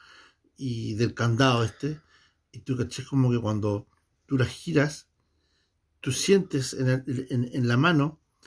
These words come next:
la sensación de que como que empujara una diversa serie de mecanismos que tiene adentro del candado, ¿cachai?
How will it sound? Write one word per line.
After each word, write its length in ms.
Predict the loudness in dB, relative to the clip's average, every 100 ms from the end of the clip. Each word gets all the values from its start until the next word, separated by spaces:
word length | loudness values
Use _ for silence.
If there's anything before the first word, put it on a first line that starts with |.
| _ _ -10
la 100 | -2
sensación 560 | -2 0 -2 0 0
de 120 | 0
que 160 | -2 -6
como 240 | -2 0
que 60 | 0
empujara 600 | -4 -6 -4 0 2 4
una 480 | 2 0 0 -2 -6
diversa 440 | -6 -4 -4 -4
serie 200 | -4 0
de 120 | 2 2
mecanismos 500 | 0 0 2 0 -4
que 80 |
tiene 180 | -10 -8
adentro 360 | -6 -6 -8 -8
del 100 | -8
candado, 480 | -8 -6 -6 -8 -10 _ _ _ _ _ _
¿cachai? 420 | -20 -20 -16 -16